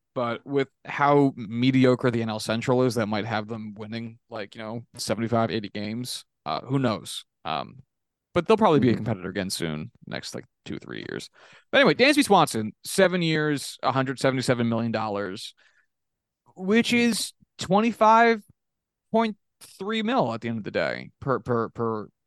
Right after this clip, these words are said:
Speaker 1: per year, which is only nine hundred thousand dollars less per year than Carlos Correa.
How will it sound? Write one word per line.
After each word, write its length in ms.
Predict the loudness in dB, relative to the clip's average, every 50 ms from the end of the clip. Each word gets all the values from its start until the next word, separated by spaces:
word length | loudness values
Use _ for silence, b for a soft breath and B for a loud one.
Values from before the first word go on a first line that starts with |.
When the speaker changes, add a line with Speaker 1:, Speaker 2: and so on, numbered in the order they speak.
| _ _
Speaker 1:
per 120 | -10 -10
year, 340 | -10 -10 -10 -10 -10 -10 -12 _ -10
which 180 | -8 -6 -2
is 120 | -2 -2 -2
only 520 | 0 0 0 2 2 2 2 0 -2 -6 _ _ _ _ _ _ _ _ _ _ _ _ _ _ _ _ _ _ _ _ _ -6
nine 420 | -4 0 2 2 4 4 4 4
hundred 480 | 4 4 4 2 2 2 2 0 0 0
thousand 380 | 2 2 4 4 4 2 0 2
dollars 540 | 4 4 6 6 4 2 0 -2 -4 -8 -12
less 420 | -8 -4 0 0 0 0 0 -4 -10
per 380 | -6 -2 0 0 0 0 -2 -4 _ _ _ _ _ _ _
year 320 | -8 -4 -2 0 0 -2 -2
than 200 | -4 -6 -6 -4
Carlos 280 | -2 0 0 0 -2 -4
Correa. 480 | -4 -2 0 0 0 0 -2 -4 -8